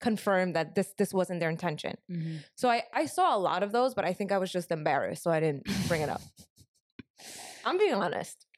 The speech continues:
Speaker 2: Can you share a red
Speaker 1: Yeah.
Speaker 2: flag that you
Speaker 1: So
Speaker 2: had?
Speaker 1: I think one of the red flags would be, freedom is one of my core values.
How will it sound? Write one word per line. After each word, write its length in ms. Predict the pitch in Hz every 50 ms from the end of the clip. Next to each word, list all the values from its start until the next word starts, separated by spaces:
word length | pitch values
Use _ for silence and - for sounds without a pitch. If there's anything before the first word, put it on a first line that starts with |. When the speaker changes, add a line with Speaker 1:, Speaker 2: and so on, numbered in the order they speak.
| _ _ _ -
Speaker 2:
Can 160 | - 190 180
you 100 | 175 175
share 540 | 160 - - 175 165 165 175 185 190 190 - -
a 140 | 170 160
red 80 | - -
Speaker 1:
Yeah. 200 | - - 202 165
Speaker 2:
flag 280 | 160 160 160 170 185 185
that 120 | 190 180
you 40 | 208
Speaker 1:
So 220 | 302 302 277 277
Speaker 2:
had? 100 | 262 214 -
Speaker 1:
I 120 | 240 262
think 320 | - 320 330 339 330 -
one 160 | 254 254 254 269
of 60 | 254
the 60 | 262
red 120 | 240 233
flags 320 | - - 208 196 202 190 196
would 140 | 208 196 -
be, 440 | 208 196 185 185 180 170 170 - _ _ _ _ _ _ _ _ _ _ _ _ _ _ _ _ _ _ _ _ _
freedom 260 | - 302 359 370 349
is 100 | 330 294
one 140 | 277 269 254
of 80 | 254 226
my 120 | 240 220
core 180 | - - 226 208
values. 540 | 180 156 156 160 160 165 175 185 190 -